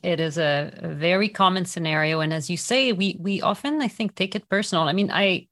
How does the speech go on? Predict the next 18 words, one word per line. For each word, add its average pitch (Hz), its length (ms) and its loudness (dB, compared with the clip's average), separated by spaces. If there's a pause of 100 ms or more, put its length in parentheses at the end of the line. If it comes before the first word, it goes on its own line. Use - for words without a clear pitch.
(760)
my 175 180 0
kids, 180 480 -4
uh, 151 260 4
were 143 240 -4
quite - 420 -2
small 147 560 2
when 143 360 -2
we 151 260 -4
went 147 300 -4
full 147 320 -2
vegan 151 320 -4
at - 80 -4
home. 160 380 -2 (440)
So 160 140 -6
they, 143 320 -2
they - 100 -6
never, 135 460 -2
like, - 200 -8